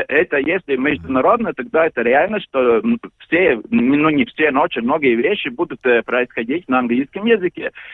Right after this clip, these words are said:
Так что, и, но еще здесь все-таки тоже финансирование, потому что вот этот, э, европейский университет, какая ситуация в, в, в различных странах?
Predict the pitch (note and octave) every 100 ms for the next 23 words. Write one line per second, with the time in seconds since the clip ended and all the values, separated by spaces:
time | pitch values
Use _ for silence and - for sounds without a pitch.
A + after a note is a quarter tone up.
0 | - - C3 - - C3+ C3 C3+ C#3 C3
1 | - G3 F3+ A#2 - D#3 D3 - E3+ F#3+
2 | C#3 B2 D#3+ D3+ B2 C3 B2+ A#2 C#3 F3
3 | A#3 A#3 A#3 - D#3 C3+ D3+ F#3+ - B2
4 | B2 C3+ A#2+ - A#2+ - - - C3 C3
5 | - F3 F3 A#2+ A2+ C#3 C#3 B2 A#2+ A#2
6 | - F#3 - - C#3 G3+ G#3+ F#3 G3+ G#3
7 | F3+ E3+ D#3+ D#3 D3 C3+ B2+ C#3+ C3+ B2+
8 | A2+ C#3+ C3+ F3 - C3 - C3 B2+ F#2